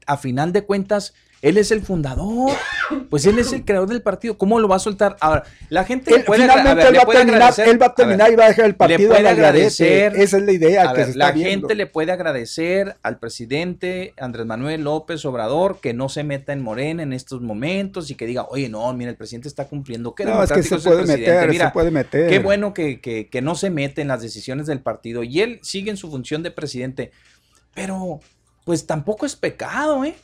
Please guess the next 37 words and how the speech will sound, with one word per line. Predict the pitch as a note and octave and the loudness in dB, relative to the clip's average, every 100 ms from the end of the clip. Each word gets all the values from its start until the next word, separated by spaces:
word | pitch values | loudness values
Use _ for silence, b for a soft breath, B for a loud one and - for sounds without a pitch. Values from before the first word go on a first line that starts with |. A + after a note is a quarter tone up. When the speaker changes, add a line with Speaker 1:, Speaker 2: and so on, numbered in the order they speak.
| _ | _
Speaker 1:
Así | - - D#3 | -16 -10 -8
como | B3+ A#3 E3 | -6 -6 -2
descuidar | C#3+ - A#2+ A#2+ E3 A#3+ | -2 -4 -6 -2 0 -2
el | C#4 C4+ E3 A#2+ C#3 | -6 -8 -8 -6 -6
Speaker 2:
No. | G#3+ | -2
Speaker 1:
changarro, | D#3+ A#2 B2+ D#3 A3+ C4+ | -2 -2 -2 0 0 -2
nada | A3 E3+ G3+ | -4 -6 -4
más | G3 F#3+ | -6 -4
para | G3+ G3 | -4 -6
que | F#3 C3+ A#2 G#2+ | -6 -8 -8 -12
luego | A2 B2+ | -8 -6
después | F#3 - D#3+ E3 | -6 -6 -6 -4
haya | E3+ | -4
oportunidad | F#3 F3+ G2 A#2+ A#2 A#2 | -4 -6 -8 -8 -6 -4
de | D3 | -4
que | E3+ | -8
se | D3 G#2+ | -10 -8
filtre | B2+ C#3 E3 | -8 -10 -8
medio | E3+ F3 | -6 -4
mundo | D3 C#3+ E3 E3+ | -4 -4 -4 -2
y | |
le | D3+ C3+ | -2 -4
entren. | C#3+ E3+ b b b | -6 -10 b b b
Él | C4 | -6
debe | E4 F4 | -6 -8
poner | G3+ D#3+ | -8 -6
a | A#3+ | -6
la | G#3+ | -6
gente | - D3+ A3+ | -8 -8 -4
que, | - | 0
Speaker 2:
Es | E3+ | 0
que | B2+ A3+ | 2 2
Speaker 1:
de | D#3+ | 4
Speaker 2:
él, | G#3+ | 4
Speaker 1:
todas | G#3+ G#3 | 4 4
sus | G#3+ F#3+ | 0 -2
confianzas. | C#3+ B2 B2+ D3 E3 D#3 | -4 -4 -4 -4 -2 -6